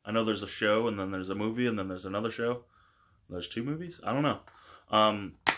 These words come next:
but this one again, uh, it's missing a disc. I think it's a Blu-ray D V D combo. So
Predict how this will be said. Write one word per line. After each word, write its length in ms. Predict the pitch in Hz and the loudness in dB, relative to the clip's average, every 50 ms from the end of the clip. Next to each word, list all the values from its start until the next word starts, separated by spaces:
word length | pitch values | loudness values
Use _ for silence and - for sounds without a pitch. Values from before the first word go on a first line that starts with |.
| - - _ _ _ _ _ _ _ _ _ _ _ _ _ _ _ _ _ _ _ _ _ _ - | 0 -10 _ _ _ _ _ _ _ _ _ _ _ _ _ _ _ _ _ _ _ _ _ _ -4
but 160 | 120 117 - | -4 -2 0
this 200 | - 151 147 - | -2 -2 -2 -2
one 140 | 160 143 131 | -2 -2 -2
again, 640 | 120 113 107 120 117 123 127 135 147 151 147 143 - - - - _ _ _ _ _ _ _ _ _ _ _ _ _ _ _ _ _ _ _ _ _ _ _ _ _ _ _ _ _ | -2 -2 -2 -2 0 0 2 0 0 -2 -4 -6 -14 -20 -20 -20 _ _ _ _ _ _ _ _ _ _ _ _ _ _ _ _ _ _ _ _ _ _ _ _ _ _ _ _ _
uh, 200 | - 104 101 98 | 0 2 2 2
it's 100 | - - | 0 0
missing 260 | - 117 107 - 107 | -4 -4 -4 -2 -4
a 20 | 98 | 0
disc. 240 | 101 110 110 - 101 | 0 0 0 0 -2
I 40 | |
think 140 | 95 107 98 | -2 -2 -4
it's 120 | 98 92 101 | -4 -6 -6
a 40 | |
Blu-ray 260 | 90 92 95 95 95 92 | -4 -2 0 0 2 0
D 100 | 92 92 | 0 -4
V 100 | 92 92 | -4 -6
D 80 | 90 | -6
combo. 420 | - 98 92 90 92 92 95 95 - - _ | -6 -6 -4 0 0 0 0 0 -6 -14 _
So 340 | - - - 92 90 - | -10 -4 -2 0 0 -2